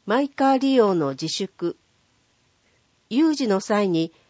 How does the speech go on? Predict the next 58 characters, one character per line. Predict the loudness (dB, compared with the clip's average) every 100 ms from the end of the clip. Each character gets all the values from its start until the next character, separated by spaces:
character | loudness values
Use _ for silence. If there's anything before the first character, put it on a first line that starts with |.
| _ _
パ | -4
ト | 0 -2
カ | 0 0
ー | 0
や | -2
救 | -2 -4 -2
急 | -2 -2
車 | 0 0
と | -2
い |
っ | -4 _
た | -4 -4 _ _ -4
緊 | 0 0
急 | 0 -2
車 | 2 2
両 | 4 2
が | 0
ス | -2 -2
ム | 0 0
ー |
ズ | 0 -2
に | -2
通 | -4 -8 -4
行 | -4 -2
で | -4
き | -4 -6
る | -4
よ | -2 -4 -8 _ _ _ _ _ _ _ _
う。 |
ま | -6
た、 | 0 -2 -2 _ _ -6
皆 | -2 0
さ | 0 0
ん | 2
が | 0 -2 -4 _ -6
渋 | -2 -2
滞 | 0 0
で | 0 -2
車 | 0 0 2
が | 2 0
動 | -2 -4
か | -2
な | 0 0
い | 0
状 | 0 0
況 | 2 2 4
に | 2 0
巻 | -4 -6 -4
き |
込 | -2
ま | 0 2
れ | 0
な | 0
い | -2
た | -2 -2
め | 0
に | 0
も、 | -2 -2